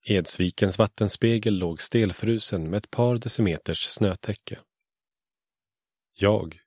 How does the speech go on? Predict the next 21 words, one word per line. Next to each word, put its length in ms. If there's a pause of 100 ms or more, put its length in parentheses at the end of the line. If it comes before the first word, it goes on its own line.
(100)
vår 140
pappa 260
Arne 440 (180)
och 100
min 140
äldre 280
bror 260
Kjell 480 (600)
hasade 580
oss 120
fram 220
på 120
skidor 440
mot 300
Klingsta 420
barnbördshus 1000
på 180
östra 340
sidan 300
av 100
Edsviken. 600